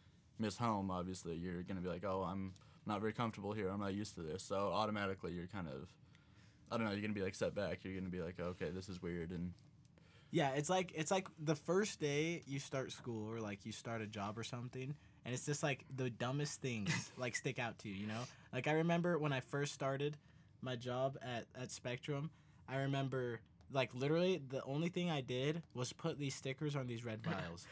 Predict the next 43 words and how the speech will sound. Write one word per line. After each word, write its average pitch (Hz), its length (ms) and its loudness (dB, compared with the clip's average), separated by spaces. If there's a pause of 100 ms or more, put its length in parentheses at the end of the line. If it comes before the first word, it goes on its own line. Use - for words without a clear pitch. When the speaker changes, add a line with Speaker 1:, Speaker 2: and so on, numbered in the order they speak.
(140)
Speaker 2:
But 143 80 2
there 175 100 10
was 190 140 10
a 165 60 8
guy 143 320 8
there 92 280 -2
at 127 140 0
my 135 100 4
table, 131 540 -2 (340)
and 127 140 0
homie 151 400 4
had 143 220 2
painted 139 500 -2
green 117 260 -4
nails, 87 400 -8
which 156 160 2
there's 190 160 4
nothing 143 240 4
wrong 101 140 -2
with 87 100 -6
that, 90 140 -6
you 90 80 -6
know? 98 220 -6 (380)
He 131 120 4
was, 135 180 4
like, 123 160 0
had, 123 220 0
like, 110 140 -4 (180)
black 113 260 -2
eyeliner 104 460 -4
on. 104 160 -4 (260)
I 127 80 4
will 185 140 6
always 156 360 4
remember 135 360 0
that 110 180 -6
guy 95 400 -6
for 113 80 -6
the 110 80 -2
rest 107 220 -4
of 107 80 -6
my 101 100 -4
life. 85 280 -8